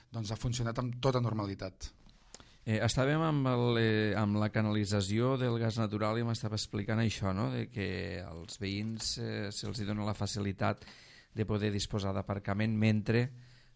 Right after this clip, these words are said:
Speaker 2: pues, les obres transcorren pels, pels seus carrers. En tot cas, tota aquesta zona inicial que vostè comentava, del carrer Batlle Pijuan fins al càmping nàutic, és una zona que ara està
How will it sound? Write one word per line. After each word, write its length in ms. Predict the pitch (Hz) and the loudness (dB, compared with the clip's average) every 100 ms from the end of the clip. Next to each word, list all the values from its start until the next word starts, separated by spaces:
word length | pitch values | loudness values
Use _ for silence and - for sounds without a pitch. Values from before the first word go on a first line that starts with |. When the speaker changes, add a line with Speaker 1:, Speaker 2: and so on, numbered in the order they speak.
| - | -16
Speaker 2:
pues, 600 | 107 104 101 95 92 87 | -6 -2 -2 -2 -4 -4
les 180 | 101 95 | -2 0
obres 400 | 101 98 101 107 | 0 0 0 0
transcorren 640 | - 107 101 - 104 107 104 | 0 -2 -2 -2 -2 0 0
pels, 600 | 104 95 92 92 - - | 0 -2 -2 -6 -8 -12
pels 240 | - 95 | -8 -6
seus 220 | - 104 - | -2 -4 -4
carrers. 360 | 98 98 95 - - - - | -6 -4 -4 -8 -20 -14 -4
En 100 | 107 | 0
tot 140 | 139 | 0
cas, 160 | 120 147 | 2 0
tota 220 | 151 147 | 0 0
aquesta 320 | 147 135 - | 0 0 0
zona 520 | 120 123 120 117 113 113 | -2 0 2 2 2 0
inicial 400 | 110 107 120 113 | 0 0 0 0
que 100 | 110 | -2
vostè 240 | 104 - | -4 -4
comentava, 540 | 113 107 95 104 123 117 | -2 0 0 -2 -2 0
del 140 | 101 98 | -2 -4
carrer 240 | 104 107 | -4 -2
Batlle 280 | 104 104 104 | -2 -2 -2
Pijuan 520 | 104 95 101 104 104 | -2 -2 2 2 0
fins 380 | - 98 98 101 | -2 -4 -4 -2
al 380 | 95 92 92 98 - - - - | -2 0 -2 -6 -12 -20 -20 -8
càmping 440 | - 104 92 107 104 | -2 -2 0 0 2
nàutic, 400 | 110 107 131 127 - - - - | 2 2 -2 -4 -18 -20 -20 -6
és 160 | 117 | -2
una 160 | 120 120 | 2 2
zona 220 | 110 131 | 2 0
que 160 | 123 127 | 0 2
ara 360 | 117 117 139 - | 2 2 0 -2
està 540 | 123 - - 120 113 | -4 -4 0 2 2